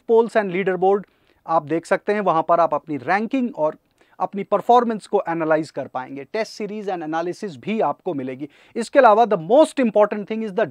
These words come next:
doubt clearing session and that too live doubt clearing session,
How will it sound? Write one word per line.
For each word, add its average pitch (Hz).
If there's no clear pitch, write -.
doubt 262
clearing 233
session 233
and 220
that 233
too 262
live 220
doubt 202
clearing 190
session, 165